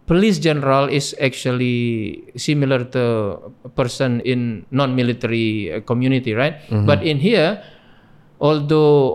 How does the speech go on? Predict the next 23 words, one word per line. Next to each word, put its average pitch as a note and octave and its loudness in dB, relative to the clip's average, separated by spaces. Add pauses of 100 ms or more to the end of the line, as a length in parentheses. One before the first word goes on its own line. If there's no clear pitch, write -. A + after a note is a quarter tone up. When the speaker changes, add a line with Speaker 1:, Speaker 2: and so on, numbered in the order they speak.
Speaker 1:
officially, F3+ 2
uh, B2+ -4
the C#3 0
police E3 2
is D#3 -2
not D#3 -2
part D3+ 0
of D3 -2
the C3+ 2
military, F#3+ 0 (240)
but D3 0
the D3 0
approach, G3+ 0 (720)
uh, C#3+ 0
the D3+ 2
way E3+ 4
they D3+ 0
work G#3 4
is D3 0
still E3+ 0
like C#3 2
the C3+ 2
military. C3+ 0